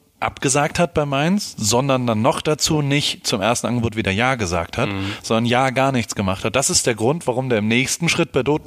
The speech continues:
Speaker 1: Dortmund war, dort sich was Ähnliches wiederholt hat, dann wieder ein Jahr Pause und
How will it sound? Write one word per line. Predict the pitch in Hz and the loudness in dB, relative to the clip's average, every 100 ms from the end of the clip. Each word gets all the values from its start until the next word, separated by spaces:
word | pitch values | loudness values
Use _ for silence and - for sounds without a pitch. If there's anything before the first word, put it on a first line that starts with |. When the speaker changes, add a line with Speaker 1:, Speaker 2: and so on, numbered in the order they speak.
| 131 | -2
Speaker 1:
Dortmund | 135 151 123 113 | 0 0 -2 0
war, | 117 160 - - - | 0 -2 -8 -8 2
dort | 139 139 - | 4 2 -2
sich | 143 127 | -4 0
was | 131 | 0
Ähnliches | 147 165 151 135 | 0 -2 -2 0
wiederholt | 139 127 151 147 | 0 2 2 2
hat, | 147 - - - - - | -2 -4 -14 -16 -10 0
dann | 139 156 | 2 4
wieder | 190 165 | 4 4
ein | |
Jahr | 139 123 | 2 0
Pause | 123 127 139 | 0 0 0
und | 120 | -2